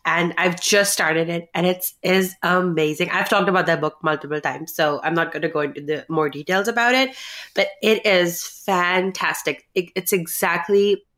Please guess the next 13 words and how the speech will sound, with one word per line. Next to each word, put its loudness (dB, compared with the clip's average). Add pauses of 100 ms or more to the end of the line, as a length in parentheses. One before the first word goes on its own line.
(140)
if 0
you've 4
read 0
Sylvia 2
Moreno 0
Garcia's -2
works 0
before, -2
she -2
just, 2
like, -4
ropes 0
you -6